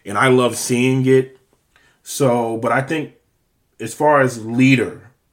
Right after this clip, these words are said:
leader on this team, leadership is something that I've been looking for,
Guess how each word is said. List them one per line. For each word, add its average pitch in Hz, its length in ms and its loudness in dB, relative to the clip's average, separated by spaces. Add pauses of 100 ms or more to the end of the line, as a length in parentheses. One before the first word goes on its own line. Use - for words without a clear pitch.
(140)
leader 117 520 0
on 104 120 -4
this 98 180 -8
team, 80 480 -18 (520)
leadership 135 500 0
is 113 100 -6
something 123 280 -4
that 113 100 -2
I've 113 80 -4
been 107 280 -8
looking 131 380 0
for, 101 480 -6